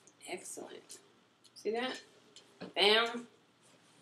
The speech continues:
Lift up. Okay? You're gonna roll backwards. Going backwards is the same thing. It's going forwards, but it just takes a little more courage to go backwards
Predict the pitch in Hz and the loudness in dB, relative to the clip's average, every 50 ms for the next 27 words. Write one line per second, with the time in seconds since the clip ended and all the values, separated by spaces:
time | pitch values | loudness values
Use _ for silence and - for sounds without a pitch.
0 | - - - - - - - 214 214 - 185 - - - - - - _ _ _ | -20 -20 -20 -20 -10 -6 -4 -4 -2 0 0 0 0 0 -4 -8 -20 _ _ _
1 | _ _ - - 220 220 226 247 - - - - - - - _ _ _ _ - | _ _ -6 0 2 2 2 2 0 -6 -12 -20 -20 -20 -20 _ _ _ _ -8
2 | 175 185 175 165 165 160 160 156 - 170 175 196 220 220 - 247 233 - - - | -4 -4 -2 -2 -2 -2 -2 0 2 2 4 4 2 2 -2 -6 -6 -8 -8 -12
3 | - _ _ - 202 202 208 214 214 220 208 214 220 233 - 269 269 220 196 180 | -18 _ _ -18 -4 2 6 8 8 8 10 10 10 8 8 4 -2 -2 -4 -6
4 | 180 180 - 214 220 226 233 233 233 - 226 233 254 269 285 285 285 - - - | -2 2 6 8 8 8 6 4 2 4 4 4 4 4 2 0 0 -2 -6 -18
5 | - - - - - - - 208 190 196 208 202 202 202 196 196 - 214 208 214 | -20 -20 -20 -20 -14 -10 -10 -6 0 2 2 4 4 2 0 -2 -2 2 4 6
6 | 233 240 262 262 269 247 - - - 170 175 175 - 226 - - 185 185 - - | 6 6 6 4 2 -2 -4 -2 0 2 2 2 0 -4 -6 -6 -8 -8 -8 -4
7 | - 214 202 196 - 196 190 196 196 185 180 175 175 - - 214 208 214 220 226 | -2 0 0 0 -2 -6 -6 -6 -2 0 0 0 0 -2 -2 0 4 4 4 4
8 | 226 - 196 180 175 175 175 185 196 214 240 240 254 269 277 285 285 - - | 2 0 -2 -2 0 0 4 6 6 6 6 4 2 2 2 2 2 -2 -6